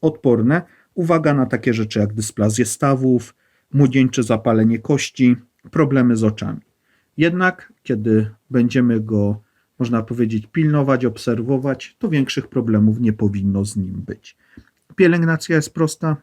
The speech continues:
oczywiście poza tymi momentami, kiedy linieje. Podsumowując, można stwierdzić, że, podsumowując, można stwierdzić, że to naprawdę doskonały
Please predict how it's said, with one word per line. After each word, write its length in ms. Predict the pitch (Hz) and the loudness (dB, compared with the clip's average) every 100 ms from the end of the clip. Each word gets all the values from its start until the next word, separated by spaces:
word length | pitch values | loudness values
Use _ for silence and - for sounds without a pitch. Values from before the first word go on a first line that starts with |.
| _ | _
oczywiście 500 | 143 135 127 - 123 | -6 -6 -8 -4 -4
poza 280 | 120 117 110 | -2 -2 -2
tymi 340 | 113 107 107 - _ _ - | 2 4 4 -2 _ _ -2
momentami, 580 | 139 135 127 127 120 110 | 2 4 2 2 2 2
kiedy 480 | 110 98 101 98 107 - | -2 0 0 -2 -4 -6
linieje. 500 | 127 120 95 85 - _ _ _ - | 0 2 2 -2 -14 _ _ _ -4
Podsumowując, 760 | 208 - 220 208 190 196 175 | -4 2 4 4 2 -2 0
można 320 | 156 139 143 131 | -2 -2 -4 -6
stwierdzić, 760 | - 123 117 117 113 - - - | -4 -4 -2 -4 -10 -14 -12 -6
że, 360 | 107 101 90 - _ _ _ _ _ _ - | -4 -4 -6 -12 _ _ _ _ _ _ -6
podsumowując, 840 | 190 - 190 185 160 165 175 135 | -4 0 2 2 0 -2 -4 -4
można 400 | 131 139 139 131 | -2 0 -2 -4
stwierdzić, 680 | - - 120 113 113 110 | -6 -4 -4 -2 -6 -10
że 240 | 117 107 107 | -4 -2 -2
to 160 | 107 | 0
naprawdę 560 | 113 113 113 113 110 113 | -2 -2 -2 -4 -2 -2
doskonały 880 | 107 107 - 107 104 101 98 101 | -2 -6 -2 0 0 0 -2 -4